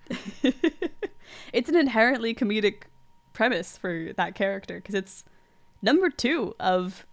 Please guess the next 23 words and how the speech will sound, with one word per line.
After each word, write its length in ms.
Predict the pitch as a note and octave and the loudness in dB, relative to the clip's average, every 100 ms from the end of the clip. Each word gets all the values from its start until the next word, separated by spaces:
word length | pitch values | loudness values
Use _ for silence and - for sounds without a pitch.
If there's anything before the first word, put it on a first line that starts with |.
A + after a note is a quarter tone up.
| _ _ - _ | _ _ -20 _
however 300 | F#3+ F#3 G#3 | 2 4 4
many 360 | G#3+ G#3 C4 C#4+ C#4+ | 4 4 2 0 -2
of 140 | A3+ | 2
those 240 | A#3+ C#4 C4+ | 4 4 4
they'll 140 | B3 | 2
end 120 | B3+ B3+ | 4 2
up 60 | |
making. 440 | A3+ B3 D#4 D#4 C#4 | 0 -4 -4 -4 0
Like, 320 | G#3 F#3 - - - - _ - - - - | 0 -2 -8 -20 -20 -20 _ -20 -20 -20 -2
that's 240 | A3+ B3+ | 0 4
a, 120 | C#4+ G3 | 2 4
that's 220 | C4 C4 | 2 2
a 80 | G3+ | -2
third 380 | - B3 B3+ A3 | 6 6 6 2
movie 320 | A#3 A3 G#3+ | 0 2 0
in 60 | |
a 60 | F3+ | 0
trilogy, 460 | - A3+ G#3 G3+ F3+ | 2 2 2 2 0
like, 220 | F3 - | -2 2
at 360 | A3 - - - | 2 2 -4 -2
best 340 | F#3+ - - | 0 -2 -6
move 300 | D#3+ D3+ D3+ | -4 -4 -4
usually. 540 | E3 F3+ D#3+ F#2+ F#2 | -2 -2 -2 -4 -6